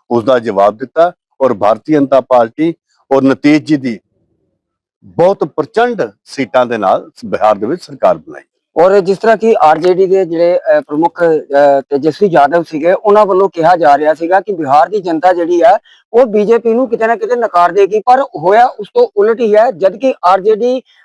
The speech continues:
Speaker 2: ਅਤੇ ਮਹਾਗਠਬੰਧਨ ਨੂੰ ਮੂੰਹ ਦਿਖਾਣੇ ਪਈ ਹੈ। ਔਰ ਇਸ ਨੂੰ ਲੈ ਕੇ ਦੋ ਹਜ਼ਾਰ ਸਤਾਈ ਦੀਆਂ ਚੋਣਾਂ ਜਿਹੜੀਆਂ ਪੰਜਾਬ ਦੇ ਵਿੱਚ ਵੀ ਹੋਣ ਵਾਲੀਆਂ, ਉਹਨੂੰ ਕਿੱਦਾਂ ਦੇਖਦੇ ਹੋ?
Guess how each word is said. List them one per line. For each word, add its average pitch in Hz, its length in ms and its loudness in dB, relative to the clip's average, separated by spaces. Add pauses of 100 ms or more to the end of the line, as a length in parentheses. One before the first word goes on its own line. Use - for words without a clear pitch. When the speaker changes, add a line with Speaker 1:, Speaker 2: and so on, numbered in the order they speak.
(120)
Speaker 2:
ਅਤੇ 285 160 2
ਮਹਾਗਠਬੰਧਨ 208 840 0
ਨੂੰ 233 140 -2
ਮੂੰਹ 226 180 0
ਦਿਖਾਣੇ 190 380 -2
ਪਈ 165 260 -2
ਹੈ। 123 80 -4 (380)
ਔਰ 240 140 4
ਇਸ 220 280 -4
ਨੂੰ 269 180 2
ਲੈ 196 200 2
ਕੇ 240 160 0
ਦੋ 202 240 -2
ਹਜ਼ਾਰ 208 220 0
ਸਤਾਈ 196 380 -2
ਦੀਆਂ 214 220 -2
ਚੋਣਾਂ 175 280 -2
ਜਿਹੜੀਆਂ 175 260 -4
ਪੰਜਾਬ 156 380 0
ਦੇ 190 80 -2
ਵਿੱਚ 175 200 -8
ਵੀ 170 80 -4
ਹੋਣ 151 200 -8
ਵਾਲੀਆਂ, 151 280 -2
ਉਹਨੂੰ 180 220 -8
ਕਿੱਦਾਂ 170 240 -2
ਦੇਖਦੇ 120 300 -10
ਹੋ? 107 60 -16